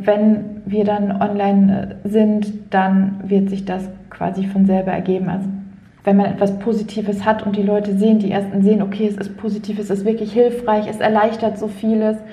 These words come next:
man bekommt einfach Sorgen abgenommen und es funktioniert. Wichtig ist natürlich, dass es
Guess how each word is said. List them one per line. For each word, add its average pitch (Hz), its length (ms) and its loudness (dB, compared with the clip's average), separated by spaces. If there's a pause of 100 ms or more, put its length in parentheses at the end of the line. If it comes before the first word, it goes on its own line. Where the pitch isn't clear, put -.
(360)
man 220 200 4
bekommt 226 340 -2
einfach 220 280 -2
Sorgen 220 340 0
abgenommen 220 640 -2 (360)
und 214 220 0
es 196 80 -6
funktioniert. 220 720 2 (180)
Wichtig 220 380 -2
ist - 140 -6
natürlich, 220 320 -2
dass 196 160 0
es - 260 -8